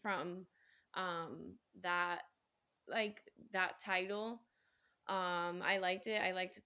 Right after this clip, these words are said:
d-, designing the things, um, but it's not necessarily something I was super passionate about after learning. Um, but I definite-,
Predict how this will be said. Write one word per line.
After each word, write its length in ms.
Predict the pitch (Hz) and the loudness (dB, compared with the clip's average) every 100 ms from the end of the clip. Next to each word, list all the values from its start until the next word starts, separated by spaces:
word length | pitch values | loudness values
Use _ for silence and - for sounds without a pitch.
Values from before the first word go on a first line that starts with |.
| - | -10
d-, 120 | 180 180 | -10 -6
designing 560 | 185 185 180 185 190 185 | -4 -2 0 0 0 -2
the 100 | 190 | -2
things, 720 | 190 185 180 185 185 175 - _ _ _ _ - | -2 -4 -4 -6 -10 -14 -20 _ _ _ _ -4
um, 580 | 180 175 175 170 175 175 _ _ | -2 0 -2 -4 -8 -10 _ _
but 120 | 190 190 | 0 0
it's 200 | 190 - | -2 -2
not 200 | 190 185 | 0 0
necessarily 600 | 185 208 196 185 185 180 | -2 -6 -2 0 0 -2
something 440 | 180 175 180 180 | -4 -6 -6 -6
I 100 | 175 | -4
was 140 | 180 | -6
super 240 | - 180 175 | -8 -8 -6
passionate 460 | 185 175 175 175 | -4 -6 -6 -6
about 200 | 175 170 | -4 -2
after 260 | 175 180 175 | -2 -4 -4
learning. 520 | 175 170 170 170 175 - _ _ _ _ _ | -2 -4 -4 -6 -8 -12 _ _ _ _ _
Um, 560 | 180 175 170 160 160 170 | -4 -2 -2 -2 -4 -4
but 140 | 185 190 | 2 4
I 120 | 185 | 4
definite-, 540 | 190 185 190 208 202 | 4 2 2 -2 -4